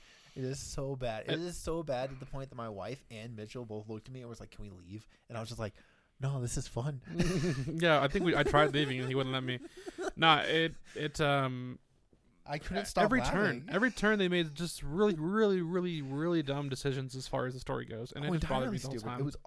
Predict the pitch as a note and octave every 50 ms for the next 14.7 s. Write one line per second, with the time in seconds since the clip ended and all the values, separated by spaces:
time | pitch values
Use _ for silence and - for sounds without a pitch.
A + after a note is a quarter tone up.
0 | - - F#3 B3 - B2 F#2+ G2+ - - - - _ _ _ - D3+ C#3+ - F3+
1 | F3+ G3 G3 G3+ E3 B2 A#2+ A#2+ C3 D3 D#3 D3 C3 B2 - C#3 C3+ C3+ C3 -
2 | - - - - - - - - C#3 C3+ - G2+ G#2+ G#2+ G2 A2+ C3 C3+ D3 D#3
3 | D#3 D3 C#3+ - - C#3+ - C3+ - E3+ F3+ F#3+ - G3+ D#3 - G#2+ A#2 - -
4 | - A#2 A2+ G#2+ - - - A#2 A2+ A#2 B2 C3+ C#3 C#3 C3+ C3+ C3+ B2+ A2+ G#2+
5 | F#2+ F2+ G2 A2+ B2 B2 A2 A#2 A2+ A2+ A2 A2+ G#2+ A2 A#2+ A#2 A2 A2+ A#2 A2+
6 | G#2+ - G2+ G2 G2+ G2 - E2 D2 G2 A#2+ C3+ D3 - _ _ _ _ _ D3
7 | C3+ C3+ C3 C3 - - _ - C#3 B2 B2+ C#3 C#3+ D#3+ D#3+ E3 D3+ D3 - -
8 | - C#3+ D3 D3+ D#3+ D#3+ D3 B2 - A2+ B2 B2+ - - A#2+ A#2+ A#2+ A#2 A2 A2
9 | B2 - C3 C3 B2+ C3 C3 B2 B2+ C3 C3+ - - C#3 C#3 C3+ C3+ - - C3+
10 | C#3 D3 D3+ D3 C3+ C3+ G2+ A2+ A#2+ B2+ C3+ B2 B2 A#2+ - - - A#2+ C3 C#3
11 | C#3 - - - - B2 A#2 A2+ A#2 C3 C#3 C#3+ B2+ A#2+ A2 G#2 A2 - A2+ G2
12 | G#2 A2 A#2+ C#3 - G#2 G#2+ G#2 A#2+ B2 B2+ C#3+ C#3 - D3 C#3+ C#3+ C#3 C3 B2+
13 | A#2 A#2 A2 G#2 G#2+ F#2 G2+ G#2+ A2+ A2 A2+ A2+ - - - G2+ G2+ G2+ A#2+ A2
14 | G#2 F#2 E2+ F2 G#2+ A2+ - A#2+ - - G#2+ A2 A#2